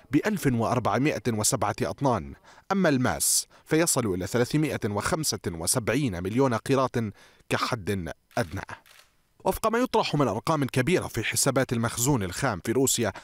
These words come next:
فإن لغة الانتقام التي يقودها بوتين لقادة الدول العظمى قد تأخذ طريقها في اتجاه كارثي يشهده العالم في الأيام والأسابيع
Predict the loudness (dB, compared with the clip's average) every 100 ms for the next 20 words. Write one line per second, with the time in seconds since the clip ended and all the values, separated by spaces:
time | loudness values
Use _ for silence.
0 | -20 -6 -2 2 4 4 2 2 0 0
1 | -2 0 -2 -4 -6 -2 0 2 2 2
2 | 0 0 -2 0 -2 -4 -14 -2 -2 0
3 | -2 -2 -6 2 2 4 2 0 0 -2
4 | -2 -8 _ _ -2 -2 -2 0 0 2
5 | 2 2 0 -2 -6 -6 -6 -6 -2 2
6 | 2 0 -4 -4 -2 2 2 2 -2 -4
7 | -16 -4 -2 0 0 0 0 0 0 0
8 | -2 -6 -6 -4 -2 -2 -4 -10 _ -20
9 | -20 -4 -2 0 -2 0 0 -2 -4 -6
10 | -10